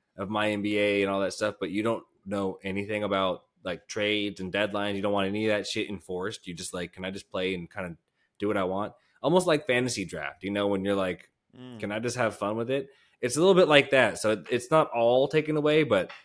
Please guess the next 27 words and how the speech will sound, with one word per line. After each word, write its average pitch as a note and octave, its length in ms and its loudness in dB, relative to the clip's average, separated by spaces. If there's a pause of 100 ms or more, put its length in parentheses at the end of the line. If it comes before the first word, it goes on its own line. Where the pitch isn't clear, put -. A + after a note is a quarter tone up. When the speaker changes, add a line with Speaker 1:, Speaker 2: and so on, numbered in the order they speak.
(180)
Speaker 1:
I A#2+ 100 -4
think C3 260 0
one B2+ 120 2
example A2+ 580 2
is, F#2 140 -2
like, F#2+ 280 -2
the F#2 100 -4
trade G#2+ 360 0
deadline F2 500 -2
is F2 100 -12
pushed G2 260 -4
all F#2+ 140 2
the G2 60 0
way G2 100 2
back F2+ 240 -2
to - 80 -20
the - 80 -20
playoffs. D#2+ 520 -8
Things A#2 260 -6
like G2 220 -2
that, E2+ 300 -4
or, F2+ 100 -6
like, F2+ 200 -14
salary G#2 380 -2
caps F#2 280 -4
aren't F2+ 200 -8
enforced. F2 580 -8